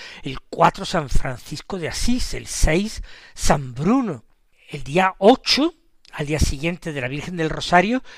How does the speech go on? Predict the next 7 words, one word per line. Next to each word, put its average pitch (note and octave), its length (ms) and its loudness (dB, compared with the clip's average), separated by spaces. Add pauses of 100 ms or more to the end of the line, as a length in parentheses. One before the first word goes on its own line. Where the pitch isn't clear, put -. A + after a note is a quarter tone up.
(240)
es - 360 -2 (180)
Santa C3+ 640 -4
Faustina D3+ 680 -2
Kowalska, D3 800 0 (560)
la E3 120 2
que - 140 0
recibió C#3+ 640 0